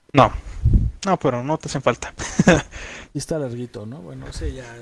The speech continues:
Speaker 2: voy a durar un buen rato con él, entonces ahí está. Y pues de Deep Rock Galactic también le estoy dando, le estoy dando para subir a mi personaje y ver qué hay más allá, porque me falta mucho todavía por recorrer.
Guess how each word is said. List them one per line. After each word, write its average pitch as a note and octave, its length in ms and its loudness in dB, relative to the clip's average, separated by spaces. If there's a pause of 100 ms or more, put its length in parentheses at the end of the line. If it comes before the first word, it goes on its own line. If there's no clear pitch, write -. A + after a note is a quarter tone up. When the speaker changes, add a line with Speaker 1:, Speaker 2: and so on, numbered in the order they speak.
Speaker 2:
voy C#3+ 140 -2
a E3 40 2
durar D3 240 2
un C#3 100 -2
buen C3 140 0
rato B2 220 -8
con F2+ 180 -2
él, F#2 80 -4
entonces A#2 560 -10
ahí A2 80 -10
está. A#2 260 -10 (460)
Y D#3 60 -4
pues D3 140 2
de D#3+ 100 2
Deep F3+ 180 0
Rock G3 180 -2
Galactic G3+ 360 -4
también F3 220 -2
le - 20 -8
estoy G3 200 -4
dando, A3 360 -4
le F3 80 -2
estoy F3+ 220 0
dando F3+ 240 0
para D3+ 180 -2
subir D#3 200 0
a E3 40 0
mi C#3 120 0
personaje C3+ 600 -4
y C#3 40 -2
ver C#3+ 180 -4
qué D3 100 -6
hay C#3+ 80 -2
más C#3 220 -4
allá, C#3 240 -4
porque C3+ 280 -8
me A#2 120 -4
falta C#3 260 -8
mucho D3+ 460 -4
todavía C#3+ 260 -6
por C3 140 -10
recorrer. A#2 360 -12